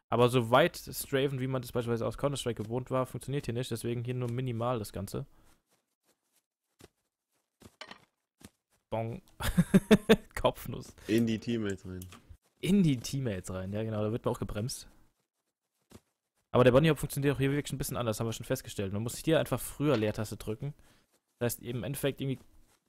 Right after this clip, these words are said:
Speaker 1: mehr oder weniger kurz bevor man aufkommt. Ist halt vom, vom Timing her zu sagen schwierig, das, das ist mehr so Gefühlssache. Und beim Berg, äh, kurz nachdem man in die Hocke geht. Einfach, weil du dann sozusagen wirklich den Schwung von der Schräge noch mitnimmst.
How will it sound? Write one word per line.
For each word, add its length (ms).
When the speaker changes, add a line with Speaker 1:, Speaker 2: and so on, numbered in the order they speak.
Speaker 1:
mehr 140
oder 120
weniger 200
kurz 300
bevor 260
man 140
aufkommt. 500
Ist 100
halt 220
vom, 240
vom 160
Timing 260
her 100
zu 100
sagen 280
schwierig, 400
das, 180
das 120
ist 120
mehr 160
so 120
Gefühlssache. 600
Und 100
beim 200
Berg, 300
äh, 280
kurz 220
nachdem 220
man 140
in 60
die 100
Hocke 240
geht. 340
Einfach, 300
weil 100
du 80
dann 100
sozusagen 340
wirklich 180
den 140
Schwung 360
von 180
der 100
Schräge 340
noch 140
mitnimmst. 520